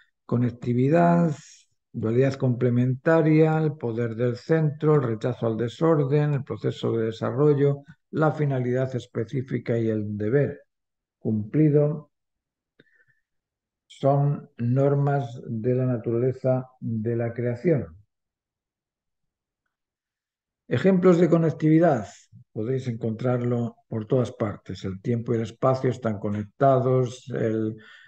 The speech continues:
la causa y el efecto, la mente y el cuerpo. La dualidad complementaria, bueno, catión y anión, masculino, femenino, positivo, negativo, hombre, mujer, etcétera, etcétera. El poder del centro, el centro dominante, bueno, tenemos un poder de atracción,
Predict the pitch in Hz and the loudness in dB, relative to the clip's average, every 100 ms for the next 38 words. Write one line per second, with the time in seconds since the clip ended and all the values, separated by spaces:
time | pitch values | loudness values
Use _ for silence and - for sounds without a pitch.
0 | _ - 113 113 127 123 - 107 104 104 | _ -4 -2 -2 -2 -2 -2 -2 -2 -2
1 | 107 147 143 143 - 131 123 113 123 107 | -2 0 0 -2 -4 0 0 0 -2 -4
2 | 101 107 110 - 147 127 - 123 123 127 | -4 -4 -2 2 2 2 -2 -4 -2 -2
3 | 131 135 147 160 160 160 151 156 156 - | 0 4 4 4 2 0 2 2 2 2
4 | 170 135 107 98 110 _ - 120 107 127 | 2 2 -2 -6 -12 _ -6 -4 -2 -6
5 | 185 - 101 101 107 110 110 117 143 147 | -10 -6 -6 -4 -2 0 0 0 2 2
6 | 147 143 123 - 107 107 110 113 110 120 | 2 2 0 -4 -2 -2 -2 -2 -2 0
7 | 135 143 135 123 107 113 104 113 113 110 | 0 0 0 -2 -4 -6 -4 -2 0 0
8 | 110 117 117 139 139 135 131 117 110 110 | 0 -2 0 2 4 4 4 2 0 -2
9 | 110 - 135 123 - 98 113 113 113 151 | -2 0 0 0 -4 -6 -4 -4 0 0
10 | 123 87 95 - - - _ - 120 120 | 0 -4 -10 -12 -20 -20 _ -2 0 2
11 | 135 143 160 160 151 - 185 131 120 - | 4 6 6 6 4 4 2 4 2 -2
12 | 107 98 104 - 151 135 143 131 131 147 | -6 -4 -6 0 2 2 2 2 2 2
13 | 165 123 - 107 123 143 131 113 110 104 | 2 0 -2 -4 -2 -2 0 -2 -2 -4
14 | 104 101 107 104 101 98 - 156 160 151 | -6 -4 -2 -4 -4 -4 0 2 2 2
15 | 165 156 | -2 -8